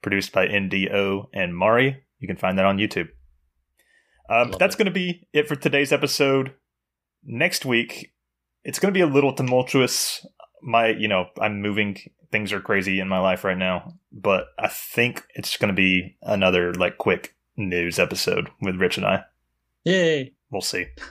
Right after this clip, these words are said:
Speaker 1: <laughs> One more reminder for the R P G Club.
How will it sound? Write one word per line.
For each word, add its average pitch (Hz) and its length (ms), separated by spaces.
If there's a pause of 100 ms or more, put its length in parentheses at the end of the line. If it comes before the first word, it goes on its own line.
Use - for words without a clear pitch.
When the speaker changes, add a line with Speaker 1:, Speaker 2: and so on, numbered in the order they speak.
(320)
Speaker 1:
<laughs> - 880
One 113 180
more 120 80
reminder 120 560
for 120 100
the 113 140
R 107 140
P 113 120
G 113 180
Club. 120 340